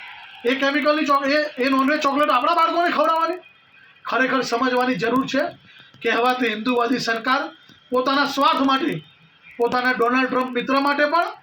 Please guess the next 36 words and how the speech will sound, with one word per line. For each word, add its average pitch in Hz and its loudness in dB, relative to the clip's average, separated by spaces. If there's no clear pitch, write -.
અને 277 2
પોતાના 269 0
અદાણી 277 0
અંબાણી 269 0
મિત્ર 262 -2
માટે 254 0
એ 269 0
કોઈ 311 2
પણ 339 0
હદ 262 0
વટાવી 262 0
શકે 247 -2
તેનું 247 -2
આ 254 2
ઉત્તમ 262 -2
ઉદાહરણ 254 -2
છે. - -10
એટલે - -8
મારી 233 -2
બે 233 -2
હાથ 254 0
જોડીને 247 0
ગુજરાતની 254 -2
જનતાને 240 -2
કહું 233 -4
છું, 311 -4
તમારો 226 0
આત્મા 277 2
જગાડવાની 262 0
જરૂર 208 -4
છે. 151 -10
પશુપાલકો 262 -2
એ 226 0
આપણી 233 0
સાથે 233 -2
છે, 320 -4